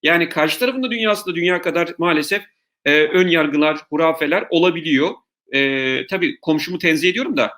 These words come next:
yani gayet güzel, iyi bir komşuluk hukukumuz vardı. Birbirimize karşı gayet hürmet, muhabbetimiz vardı. E, olması gereken de tabii ki bu. İşte Bediüzzaman bu meseleyi şöyle açıyor. Diyor ki aslında İslam dairesinde Alevilerin, e, duruşuna baktığımızda bunlar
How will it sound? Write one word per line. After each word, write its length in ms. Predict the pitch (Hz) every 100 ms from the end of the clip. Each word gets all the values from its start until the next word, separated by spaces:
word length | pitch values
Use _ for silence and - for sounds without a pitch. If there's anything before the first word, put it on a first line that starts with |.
| -
yani 340 | 147 147 127 - _ _ -
gayet 260 | 170 165 151
güzel, 300 | 120 151 151 - _
iyi 180 | 147 156
bir 220 | 151 147
komşuluk 420 | - 131 127 151
hukukumuz 420 | 143 127 143 147
vardı. 240 | 127 123 131
Birbirimize 340 | 135 131 120
karşı 320 | 127 123 123
gayet 240 | 131 131 131 - _ _
hürmet, 320 | 143 135 135 135
muhabbetimiz 600 | 131 131 131 131 147 131
vardı. 420 | 127 123 185 233 _ _ -
E, 60 |
olması 380 | 147 190 208 208
gereken 340 | 190 165 170 139
de 60 |
tabii 220 | 135 123
ki 160 | 120 127
bu. 260 | 160 190 - _
İşte 200 | - 208
Bediüzzaman 400 | 208 202 214 180
bu 60 | 190
meseleyi 340 | 202 196 185
şöyle 220 | 196 165
açıyor. 340 | 202 196 131 117
Diyor 160 | 196
ki 140 | 190 147
aslında 360 | 180 - 143
İslam 320 | 139 - 175 190
dairesinde 460 | 180 143 123 113
Alevilerin, 640 | 117 156 165 160 151 131 - _ _ -
e, 320 | 127 123 120 123
duruşuna 400 | 143 156 160 151
baktığımızda 500 | 160 160 196 147 131
bunlar 320 | 143 160 156